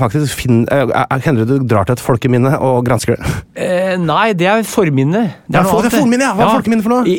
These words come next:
Speaker 2: i, det er eventyr, sagn, ballader, utgangspunktet, rykter. Jeg tok
Speaker 1: Å, ja.
Speaker 2: ho-, hovedfag på rykter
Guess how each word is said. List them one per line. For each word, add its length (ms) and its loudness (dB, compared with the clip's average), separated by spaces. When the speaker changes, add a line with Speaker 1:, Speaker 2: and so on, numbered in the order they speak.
Speaker 2:
i, 60 2
det 120 0
er 800 0
eventyr, 280 -4
sagn, 440 -2
ballader, 540 2
utgangspunktet, 1000 0
rykter. 520 -2
Jeg 160 0
tok 80 -2
Speaker 1:
Å, 20 4
ja. 140 2
Speaker 2:
ho-, 140 0
hovedfag 440 0
på 140 2
rykter 480 -2